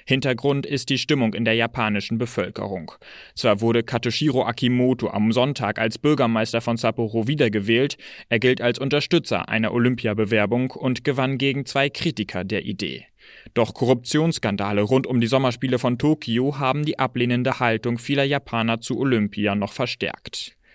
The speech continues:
Ohne die Unterstützung der Bevölkerung ist es schwer, mit den ursprünglichen Plänen weiterzumachen, so Japans Olympiachef Yamashita am Montag. Bis zur Vergabe der Spiele für zweitausendvierunddreißig, so die Hoffnung,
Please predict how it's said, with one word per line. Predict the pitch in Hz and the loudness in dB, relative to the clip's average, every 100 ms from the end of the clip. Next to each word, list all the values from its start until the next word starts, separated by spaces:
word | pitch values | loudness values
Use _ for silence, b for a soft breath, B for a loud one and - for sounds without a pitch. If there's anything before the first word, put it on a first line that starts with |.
| b b | b b
Ohne | 139 165 | 2 4
die | 151 147 | 2 2
Unterstützung | 151 - 160 - 139 | 0 2 0 2 -2
der | 131 | 0
Bevölkerung | 123 156 160 - 113 117 139 | 2 4 2 2 0 0 0
ist | 143 - | -4 0
es | 160 | -2
schwer, | - 175 160 98 | 0 2 4 4
mit | 104 120 | 0 0
den | 151 160 | 0 0
ursprünglichen | 139 - 127 120 147 135 | -4 -2 -2 -2 -4 -4
Plänen | 127 123 139 | -2 0 0
weiterzumachen, | 117 104 98 - 117 107 107 104 B B B | 0 0 -4 -4 0 0 0 -4 B B B
so | - 113 | -2 0
Japans | 110 104 107 110 110 - | 2 0 -2 -2 -2 -2
Olympiachef | 120 110 - 110 104 110 107 123 | 0 -2 0 -2 0 0 -2 -2
Yamashita | 123 131 - 120 117 120 | -2 -2 -2 -4 -2 -4
am | 127 131 | -2 0
Montag. | 110 - - - - - - B B B - | -2 -4 -10 -12 -14 -18 -20 B B B -2
Bis | - - | -2 0
zur | 127 | -2
Vergabe | 120 117 123 117 120 | 0 0 2 2 2
der | 113 | 0
Spiele | - 131 123 120 | -2 -4 -2 0
für | 123 113 | -2 -2
zweitausendvierunddreißig, | 117 113 113 123 113 185 180 110 - 107 110 131 - | -2 -2 -4 -4 -2 2 2 2 0 0 0 -4 -2
so | 131 | -2
die | 127 | 0
Hoffnung, | 127 131 156 | 0 0 0